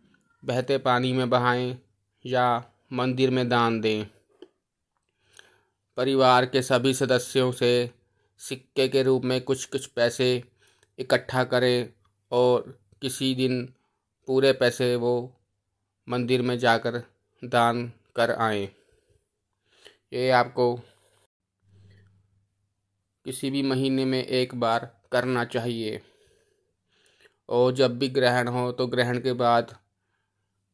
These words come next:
कुछ चीज़ों का दान करना चाहिए, जो मैंने आपको बताई हैं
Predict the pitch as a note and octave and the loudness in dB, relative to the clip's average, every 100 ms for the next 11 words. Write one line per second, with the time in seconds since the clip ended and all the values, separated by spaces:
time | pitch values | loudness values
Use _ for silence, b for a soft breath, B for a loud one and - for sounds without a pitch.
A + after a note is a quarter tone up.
0 | _ _ _ _ _ _ _ C#3 C3 - | _ _ _ _ _ _ _ -8 -8 -10
1 | - - B2 B2+ B2+ B2 B2 A#2 A#2+ A#2 | -10 -6 -2 0 0 0 2 2 2 0
2 | A#2 A2+ A2+ A#2 A#2 A#2+ B2 A#2 A#2 A#2 | -2 -2 -4 -4 -6 -4 -4 -2 -2 -2
3 | A2+ - - A#2 A2+ A2 A2+ A#2 A#2 A2+ | -4 -4 -6 -4 -2 -2 -2 -2 -4 -6